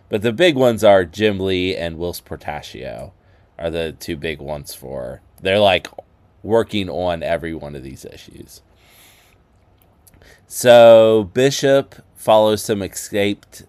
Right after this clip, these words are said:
uh, mutant supervillains who go back in time, uh, to, um, to the nineties,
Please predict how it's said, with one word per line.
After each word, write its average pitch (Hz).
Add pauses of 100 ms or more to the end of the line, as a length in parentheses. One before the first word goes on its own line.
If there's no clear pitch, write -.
uh, 87
mutant 98
supervillains 104 (500)
who 98
go 92
back 85
in 90
time, 98 (500)
uh, 78 (100)
to, 80 (720)
um, 76 (180)
to 87
the 78
nineties, 80